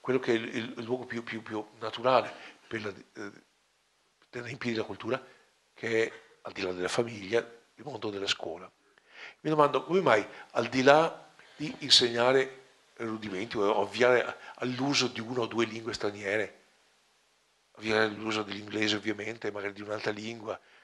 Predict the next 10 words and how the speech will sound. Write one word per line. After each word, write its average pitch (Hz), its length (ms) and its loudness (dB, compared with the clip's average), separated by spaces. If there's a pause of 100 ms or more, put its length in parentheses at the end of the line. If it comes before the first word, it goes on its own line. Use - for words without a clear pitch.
(200)
sia - 220 -6
essa 107 320 4
il 95 60 -6
francese, 104 560 -2
lo 104 60 -14
spagnolo, 104 440 -2
il 101 60 -10
russo, 110 260 0
il 107 60 -10
cinese, 98 460 -4